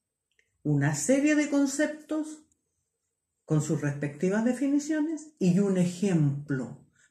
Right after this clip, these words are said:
para ver si entendieron la palabra o no la entendieron. Que la apliquen en una frase que ejemplifique lo que significa esta palabra. ¿Ya? Tenemos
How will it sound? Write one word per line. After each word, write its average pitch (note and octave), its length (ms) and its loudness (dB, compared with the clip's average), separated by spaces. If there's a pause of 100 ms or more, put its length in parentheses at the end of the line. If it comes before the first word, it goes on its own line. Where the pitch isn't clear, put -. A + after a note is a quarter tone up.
para D#3+ 240 2
ver F#3 180 2
si - 160 -4
entendieron E3+ 720 2
la G#3+ 140 -2
palabra G#3+ 520 -4
o D#3+ 120 -2
no D#3+ 160 -2
la D#3 80 -2
entendieron. C#3+ 560 -4 (360)
Que G3 120 8
la G3+ 140 6
apliquen A#3+ 500 8
en G3+ 140 8
una F3+ 240 6
frase E4 520 0 (960)
que G3 160 8
ejemplifique G3 1300 2 (200)
lo F3 220 4
que F3+ 140 4
significa F3+ 840 6
esta A3+ 280 -4
palabra. - 600 -10 (680)
¿Ya? E3+ 260 -8
Tenemos C#3 720 2